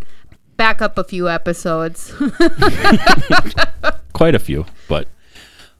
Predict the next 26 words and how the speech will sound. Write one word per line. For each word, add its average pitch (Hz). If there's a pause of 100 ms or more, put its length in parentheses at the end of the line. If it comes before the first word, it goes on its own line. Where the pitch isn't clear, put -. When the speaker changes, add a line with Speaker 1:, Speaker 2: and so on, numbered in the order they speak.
(140)
Speaker 2:
um, 95 (600)
they 117
also, 139
uh, 107
the, 101
the 113
plan 156
also 123
did 104 (180)
talk 104
about 98
legal 127
ramifications 87 (440)
for 90
using 101
military 90
force. - (420)
The 131
military, 131
the 113
U 202
S 175
military 110
cannot, 117
by 92
law, 82